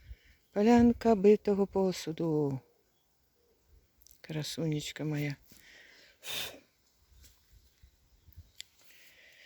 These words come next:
Це тюльпани майже всі вже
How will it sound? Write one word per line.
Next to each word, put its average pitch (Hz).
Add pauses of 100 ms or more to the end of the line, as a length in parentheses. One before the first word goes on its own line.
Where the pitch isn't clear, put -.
(520)
Це 180
тюльпани 175
майже 165
всі 180
вже 165